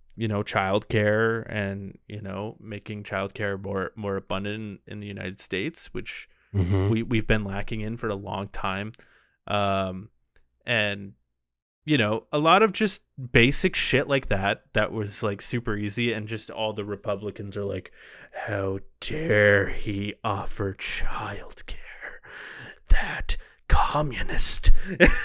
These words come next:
Speaker 1: But then,
Speaker 2: Jesus.
Speaker 1: but then it, like, the camera would cut to, uh, Ted Cruz, and Ted Cruz is, like, literally, like, falling asleep during B-,
Speaker 2: Of course
Speaker 1: Biden's
Speaker 2: he is.
Speaker 1: speech.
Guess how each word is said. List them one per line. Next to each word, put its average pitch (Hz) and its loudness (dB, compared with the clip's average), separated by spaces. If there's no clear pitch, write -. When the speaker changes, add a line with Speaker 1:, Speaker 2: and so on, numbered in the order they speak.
Speaker 1:
But 185 4
then, 202 10
Speaker 2:
Jesus. 78 0
Speaker 1:
but - 8
then 202 12
it, 208 6
like, 170 8
the 156 4
camera 151 4
would 139 2
cut - 6
to, 113 2
uh, 98 0
Ted 123 4
Cruz, 143 -2
and 120 -2
Ted 165 0
Cruz 170 -4
is, 120 -10
like, 113 -4
literally, 120 -6
like, 104 -10
falling 110 -8
asleep 107 -16
during 104 -12
B-, - -20
Speaker 2:
Of 208 2
course 110 4
Speaker 1:
Biden's 95 4
Speaker 2:
he 90 0
is. - 0
Speaker 1:
speech. - -6